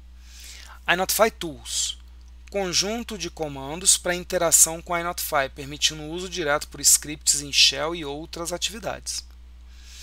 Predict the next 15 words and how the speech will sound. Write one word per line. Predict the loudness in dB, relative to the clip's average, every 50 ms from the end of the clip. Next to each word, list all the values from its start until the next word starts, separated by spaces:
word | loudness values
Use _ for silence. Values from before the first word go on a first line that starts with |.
| -14 -14 -14 -16 -16 -16 -16 -14 -14 -14 -16 -16 -18 -16 -4 -2
iNotify | -2 -2 0 -4 -2 -2 -2 2 4 4 4 4 2
Hookable. | -4 -6 -4 -4 -2 -2 -4 -6 -8 -14 -14 -16 -20 -20 -20 -20 -20 -20 -18 -18 -18 -18 -18 -20 -18 -14
Mais | -10 -2 2 2 4 4 4 2
um | 0
monitor | 0 -4 -4 -6 -8 -10 -8 -8 -8 -2 4
similar | 6 6 6 4 2 -4 0 2 4 4 4
ao | 4 4 2
iWatch, | 0 -2 -2 -4 -2 -4 -2 -2 -4 -6
prometendo | -4 -8 -8 -4 -4 -4 -4 -4 -6 -6 -6 -2 4
ser | 4 4 4 4
melhor | 0 -2 -2 -2 0 -2 -2
do | -2 -4
que | -10 -8 -8 -6
o | -2 0 2 0
iNotify | 0 0 -6 -8 -6 -6 -2 -2 -2 -2